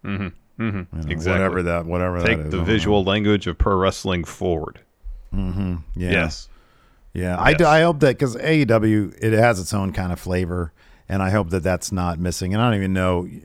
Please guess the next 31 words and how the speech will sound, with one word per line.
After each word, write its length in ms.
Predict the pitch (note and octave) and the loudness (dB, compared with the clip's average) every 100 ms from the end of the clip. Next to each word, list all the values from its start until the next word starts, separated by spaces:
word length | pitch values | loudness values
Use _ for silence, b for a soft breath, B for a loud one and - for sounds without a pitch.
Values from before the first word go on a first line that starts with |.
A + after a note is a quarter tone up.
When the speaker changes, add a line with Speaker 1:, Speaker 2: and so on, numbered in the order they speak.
| - | -12
Speaker 2:
you 200 | G2 C3 | -6 -2
know, 180 | F#2 E2 | -2 -2
it, 140 | A2 G#2+ | -2 -2
it's 180 | A2+ - | -4 0
got, 460 | D3+ C#3 - - | 2 2 0 -6
they, 160 | A2 B2+ | -2 0
they 160 | A2+ B2 | 2 2
mix 360 | B2+ D3 - | 4 2 2
up 160 | D3 A#2+ | 2 4
their 120 | A#2+ | 0
presentations 920 | F#2+ G#2 F#2+ F2+ G#2+ F#2 G2+ F#2 - - b b b b b _ - _ _ _ - | 2 -2 -2 0 -2 0 -2 -4 -6 -12 b b b b b _ -20 _ _ _ -6
on 120 | G#2 | -2
a 40 | |
micro 420 | G2+ A2+ B2 A#2 F#2+ | 2 4 4 4 2
scale 580 | - G#2+ F#2+ F#2 F#2 - | 2 2 4 2 0 -2
during 360 | G#2+ B2 B2 A2 | 2 4 4 0
the 80 | |
show 260 | F#2+ A2+ G#2 | -2 0 0
quite 220 | - A2 | 2 0
a 40 | G#2 | 2
bit. 220 | C3 A#2+ | 4 2
We 100 | F#2 | 0
saw, 340 | - A2+ G#2+ F2+ B B | 0 0 0 -2 B B
you 80 | A2+ | -2
know, 220 | A2+ G2+ | 2 2
Hobbs's 560 | F#2+ A#2+ A#2+ A#2 A2 F#2+ | 2 2 4 4 0 0
little 160 | A2 G#2+ | 0 0
bit 360 | A2 G#2 F#2 - | 2 0 0 -6
filmed 360 | B2+ A2 G#2+ | 0 0 0
one 280 | G#2 A2 G#2+ | 0 2 2
way. 300 | G2+ F#2+ | 2 2